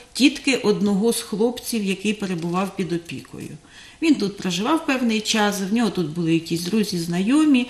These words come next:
в нього тут мешкала сестра, яка була під опікою у тітки. І от вони приїхали, якби, відсвяткувати завершення навчання,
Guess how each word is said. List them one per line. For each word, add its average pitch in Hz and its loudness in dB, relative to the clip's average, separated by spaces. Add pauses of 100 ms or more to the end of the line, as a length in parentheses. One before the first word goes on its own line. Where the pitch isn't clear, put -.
(300)
в 247 4
нього 240 6
тут 180 -2
мешкала 170 0
сестра, 269 2
яка 294 2
була 240 2
під 226 -2
опікою 220 0
у - 0
тітки. 208 -4 (640)
І 294 2
от 349 2
вони 247 4
приїхали, 233 2
якби, 185 2 (800)
відсвяткувати 247 2
завершення 175 0
навчання, 202 0